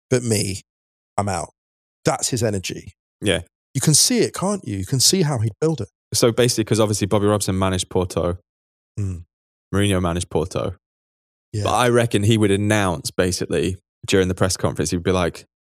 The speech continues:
Speaker 2: "Mister Robson finished his career at this football club."
Speaker 1: Yes.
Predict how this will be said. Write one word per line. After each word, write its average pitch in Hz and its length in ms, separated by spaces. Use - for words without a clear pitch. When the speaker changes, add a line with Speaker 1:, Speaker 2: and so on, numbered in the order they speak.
Speaker 2:
"Mister 98 240
Robson 90 560
finished 95 320
his 87 120
career 87 300
at - 80
this 90 120
football - 240
club." 80 300
Speaker 1:
Yes. - 400